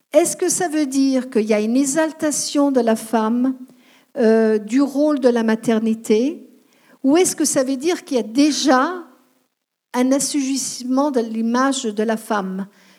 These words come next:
réduite à la condition de procréatrice ? Vous voyez, c'est très difficile à interpréter. Selon ce que l'on pense, on peut pencher d'un côté ou de l'autre.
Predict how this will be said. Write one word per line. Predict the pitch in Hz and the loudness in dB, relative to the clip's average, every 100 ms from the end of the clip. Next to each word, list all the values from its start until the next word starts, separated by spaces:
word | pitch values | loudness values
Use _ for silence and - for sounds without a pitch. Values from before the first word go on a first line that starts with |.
| _ | _
réduite | 185 285 285 254 330 - - 262 _ | -4 0 0 0 -2 -2 -12 -18 _
à | 208 254 | 0 2
la | 269 | 0
condition | 254 240 233 220 - 262 262 | -4 -6 -6 -6 -4 -2 -2
de | 226 | -4
procréatrice ? | 208 254 247 240 233 226 226 214 196 - - | -4 -4 -4 -4 -2 -2 -2 -8 -8 -10 -12
Vous | _ - _ 247 | _ -20 _ 2
voyez, | 320 | 2
c'est | - 277 | 2 -4
très | - - 370 | -4 -4 0
difficile | 359 339 302 - 339 | -2 -2 -4 -2 -2
à | 269 | 0
interpréter. | 247 262 254 254 240 233 202 190 - - - - _ | -2 -2 -2 -2 -2 0 -4 -6 -18 -20 -20 -20 _
Selon | - - 359 349 349 381 | -4 -2 0 0 -2 -4
ce | 330 | -6
que | - 285 | -2 0
l'on | 277 262 | 0 -2
pense, | 262 302 349 359 - | -2 -2 -2 -4 -4
on | 254 | -6
peut | 254 277 294 302 - - _ _ | -4 -4 -2 -4 -10 -20 _ _
pencher | 240 277 277 294 269 | 2 2 2 -2 0
d'un | 247 | 0
côté | 247 269 262 302 | 0 -4 -2 -4
ou | 302 262 | -4 -6
de | 240 226 | -2 -2
l'autre. | 202 180 - - | -2 -8 -14 -20